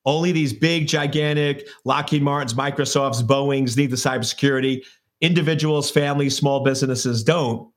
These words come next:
But an interesting trend started happening a couple of years ago. These attackers said, "Okay, I could spend nine or twelve months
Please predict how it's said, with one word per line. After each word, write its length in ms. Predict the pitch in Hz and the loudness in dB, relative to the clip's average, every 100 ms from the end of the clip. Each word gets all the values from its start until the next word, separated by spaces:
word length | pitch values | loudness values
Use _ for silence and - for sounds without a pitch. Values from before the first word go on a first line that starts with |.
| _ _ _ - | _ _ _ 0
But 140 | 151 | 2
an 140 | 147 | 2
interesting 640 | 151 208 - 262 - 233 165 | 0 -2 0 -4 0 0 0
trend 680 | - 151 170 135 113 107 - _ _ _ - _ | 0 0 0 0 0 -2 -8 _ _ _ -20 _
started 400 | - 151 143 131 | -2 0 2 0
happening 800 | 113 170 175 143 117 110 110 - _ _ | 0 -2 0 0 0 0 -2 -4 _ _
a 80 | 139 | -8
couple 320 | - 139 131 | -2 0 0
of 80 | 123 | -2
years 220 | 127 131 | -2 -2
ago. 340 | 127 110 87 - _ _ _ - _ | -2 -4 -6 -16 _ _ _ -20 _
These 320 | 123 165 233 240 | -2 0 0 -2
attackers 600 | 196 220 196 190 165 147 | -2 -2 -2 -2 -4 -2
said, 140 | 143 | -2
"Okay, 420 | 160 151 135 95 - _ _ _ _ _ | 0 0 -2 -4 -16 _ _ _ _ _
I 220 | 143 180 226 | 0 0 2
could 220 | 233 190 | 2 0
spend 360 | - 196 170 | 0 2 2
nine 280 | 143 139 160 | 0 0 -2
or 80 | 202 | -2
twelve 400 | 196 180 190 180 | -2 -2 0 0
months 560 | 160 123 143 - - | 0 0 -2 -4 -8